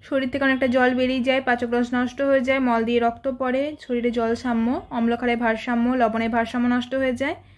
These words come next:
ইত্যাদি। তিনের চার, মেজর কার্প ও মাইনর কার্পের মধ্যে দুটি পার্থক্য লেখো। আমি তিনটে ঘর করে নিয়েছি, একটাতে বিষয়, একটাতে মেজর কার্প, একটাতে মাইনর কার্প।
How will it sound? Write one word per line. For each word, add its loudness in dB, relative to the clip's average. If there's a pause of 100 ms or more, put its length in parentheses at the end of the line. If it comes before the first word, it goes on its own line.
(360)
ইত্যাদি। -2 (1080)
তিনের 2
চার, 2 (160)
মেজর 4 (100)
কার্প 2
ও 2 (120)
মাইনর 2
কার্পের -2
মধ্যে -4
দুটি -2
পার্থক্য -2 (100)
লেখো। -4 (1700)
আমি 4 (200)
তিনটে 2
ঘর 0
করে 4
নিয়েছি, 2 (420)
একটাতে -4 (120)
বিষয়, 2
একটাতে -6
মেজর 2
কার্প, 2
একটাতে -4
মাইনর 0
কার্প। -2